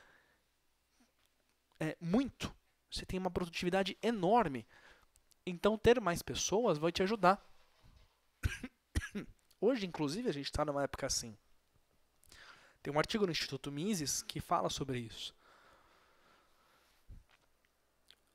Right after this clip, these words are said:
Então, essa história de superpopulação ser ruim,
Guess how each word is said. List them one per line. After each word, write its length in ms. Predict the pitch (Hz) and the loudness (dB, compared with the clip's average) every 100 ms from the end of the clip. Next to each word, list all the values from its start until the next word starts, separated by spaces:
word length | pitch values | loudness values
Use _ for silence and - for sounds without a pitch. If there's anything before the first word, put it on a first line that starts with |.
| _ _ _ _ _ _ _ | _ _ _ _ _ _ _
Então, 160 | - 131 | -8 -6
essa 180 | 131 - | -4 -2
história 280 | - 143 | 0 -2
de 100 | 135 | 0
superpopulação 840 | 135 147 139 143 - 139 131 147 143 | 0 0 -2 -2 -2 0 0 -2 -2
ser 200 | - 123 | -4 -4
ruim, 440 | 139 202 196 | -4 -2 -2